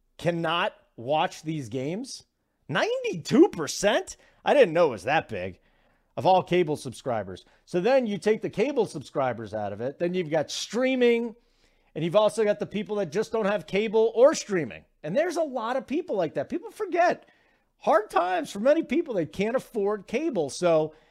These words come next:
ninety-two percent seems like it's pretty heavy for me. I mean, I had it at eighty percent of people aren't gonna be able to watch it. I don't know how much that takes into the stream.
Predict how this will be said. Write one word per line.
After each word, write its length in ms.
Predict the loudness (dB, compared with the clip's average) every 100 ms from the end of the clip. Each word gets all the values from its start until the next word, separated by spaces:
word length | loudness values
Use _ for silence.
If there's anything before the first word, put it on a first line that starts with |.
| _
ninety-two 640 | -6 -2 0 0 -2 0 -2
percent 520 | -2 -8 -4 -4 -6
seems 280 | -10 -8 -6
like 140 | -6
it's 140 | -6 -10
pretty 300 | -8 -8 -8
heavy 300 | -8 -10 -14
for 160 | -14
me. 240 | -8 -6 -6
I 40 |
mean, 160 | -6 -2
I 120 | -2
had 220 | 0 -2
it 160 | -4 -10
at 100 | -12
eighty 280 | -8 -6 -6
percent 420 | -8 -10 -4 -4
of 80 | -4
people 260 | -6 -6 -4
aren't 240 | -2 -2
gonna 140 | -4 -4
be 120 | -2
able 120 | -2
to 80 | -2
watch 340 | -2 -2 -2
it. 220 | -6 -8 _ _ _ -8
I 40 |
don't 100 | -2
know 100 | 0
how 80 | 0
much 320 | 0 -2 -2
that 180 | -4 -2
takes 260 | -4 -4
into 200 | -6 -4
the 100 | -4
stream. 540 | -6 -10 -6 -4 -2